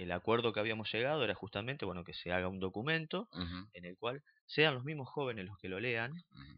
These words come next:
Speaker 2: qué
Speaker 1: Eh,
Speaker 2: bueno.
Speaker 1: la idea, como se lo plantea Acmer, era que ellos recurran a través de sus medios para, eh, hablar con los directivos y los docentes de las distintas escuelas secundarias que dan clase en ese
Speaker 2: Ujú,
Speaker 1: horario,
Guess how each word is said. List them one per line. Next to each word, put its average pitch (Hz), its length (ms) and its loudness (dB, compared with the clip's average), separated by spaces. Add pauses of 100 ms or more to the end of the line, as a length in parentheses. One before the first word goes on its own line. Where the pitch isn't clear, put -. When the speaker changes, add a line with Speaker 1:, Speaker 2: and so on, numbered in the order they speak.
Speaker 2:
qué 87 100 -4
Speaker 1:
Eh, - 20 0
Speaker 2:
bueno. 82 340 -2 (160)
Speaker 1:
la 92 200 0
idea, 107 280 6
como 98 260 -2
se - 140 -4
lo 92 140 -2
plantea 101 340 0
Acmer, 107 400 2
era 95 260 0
que 98 520 -8 (720)
ellos 113 600 4
recurran 101 460 0
a 92 80 0
través 95 280 2
de 98 60 0
sus 95 220 -4
medios 117 420 2
para, 113 600 4
eh, 87 680 -4 (720)
hablar 98 440 8
con 95 240 -2
los 90 120 -4
directivos 127 800 2
y 90 40 -2
los 87 180 -8
docentes 107 480 0
de 90 80 0
las 87 120 -6
distintas 101 420 -8
escuelas 101 300 -4
secundarias 110 480 0
que 92 100 -2
dan 101 160 0
clase 95 500 0
en 95 80 -4
ese 92 120 -4
Speaker 2:
Ujú, 98 80 0
Speaker 1:
horario, 131 360 6